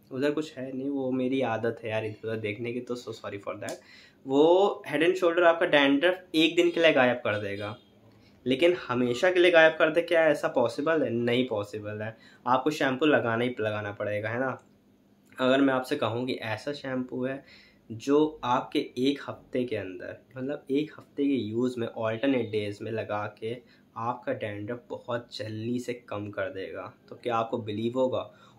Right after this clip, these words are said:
और वो जो शैम्पू है, वो शैम्पू आप अपने यहाँ mustache and beard पे भी लगा सकते हो and वहाँ का भी डैंड्रफ एकदम बूम गायब कर देगा। गायब in the sense कि कम कर देगा।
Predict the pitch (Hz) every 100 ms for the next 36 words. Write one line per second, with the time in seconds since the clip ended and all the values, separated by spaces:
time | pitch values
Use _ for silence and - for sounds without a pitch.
0 | - _ 139 143 147 120 - - _ _
1 | - 139 147 160 151 135 - 113 110 107
2 | 110 110 110 107 120 151 156 139 123 123
3 | 139 127 127 127 135 147 156 156 - _
4 | _ 123 127 127 120 120 - - 131 123
5 | 135 139 - 127 123 120 117 - - 120
6 | 123 127 131 127 120 110 110 113 123 -
7 | - 123 127 143 151 - 120 117 131 120
8 | - 107 - 139 135 123 120 110 107 113
9 | 135 139 120 110 117 127 120 - _ _
10 | _ _ _ _ _ _ 127 113 98 -
11 | _ _ - 117 120 120 107 101 104 101
12 | 107 110 113 110 113 131 143 139 139 135
13 | 143 143 156 147 143 139 117 110 117 117
14 | 147